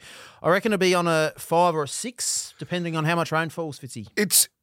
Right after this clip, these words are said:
Speaker 2: a bit like that in Melbourne and Sydney this week because there has been some weather patterns come through, and I think it's, it's pretty important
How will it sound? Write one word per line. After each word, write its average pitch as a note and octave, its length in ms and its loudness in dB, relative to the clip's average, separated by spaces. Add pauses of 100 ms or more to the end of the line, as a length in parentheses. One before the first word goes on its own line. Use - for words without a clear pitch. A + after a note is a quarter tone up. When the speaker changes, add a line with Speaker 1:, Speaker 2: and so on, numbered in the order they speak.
(200)
Speaker 2:
a F3+ 60 2
bit G#3 260 0
like G#3 220 4
that E3 140 4
in C#3+ 140 2
Melbourne D3 380 4
and C3+ 160 0
Sydney C#3+ 300 2
this C3 260 2
week A2+ 240 2
because D3+ 320 2
there D3 100 4
has D3+ 220 2
been C#3 260 0
some B2 220 0
weather A#2+ 220 4
patterns A#2+ 400 -2
come A2+ 260 0
through, A#2+ 280 2
and G#2+ 80 2
I A2+ 60 4
think D3 340 -4
it's, - 200 -6
it's B2 160 -8
pretty D3+ 240 0
important C#3 800 0